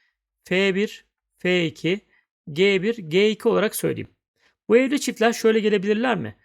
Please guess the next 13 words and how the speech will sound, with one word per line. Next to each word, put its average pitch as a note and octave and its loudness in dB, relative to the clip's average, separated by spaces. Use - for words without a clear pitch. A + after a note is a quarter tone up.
Mesela G#3+ 0
hangi A#3 -2
sıralama F3 0
olacaktır? D3 -2
Bir, E3+ -4
iki, D#3+ -4
üç A3 -2
veya G#3+ 2
şöyle A3 2
baktığınızda E3 0
bir, E3+ 0
iki, B3 -2
üç. - -6